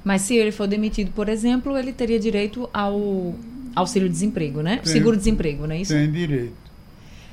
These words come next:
Speaker 1: Certo. Agora, escutem esse caso. Tem uma empregada doméstica que ela teve bebê,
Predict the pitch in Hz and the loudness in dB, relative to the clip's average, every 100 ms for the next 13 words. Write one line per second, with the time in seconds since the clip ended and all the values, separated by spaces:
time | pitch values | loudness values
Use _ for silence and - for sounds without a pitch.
0 | - - - 160 302 254 285 294 - 233 | -14 -6 -4 0 2 4 4 2 -4 -4
1 | 320 311 311 302 311 - 175 156 147 156 | -4 -2 -2 -4 -6 -4 -4 -4 -4 -8
2 | - - - - - - 247 302 339 302 | -10 -16 -20 -20 -20 -4 0 0 0 0
3 | 254 226 214 202 190 175 185 202 196 190 | 0 2 2 4 4 2 0 -2 -4 -4
4 | 170 - 196 185 190 254 - - - 185 | -4 0 2 4 2 0 -4 -16 -4 -2
5 | 165 220 170 190 | 2 2 2 -2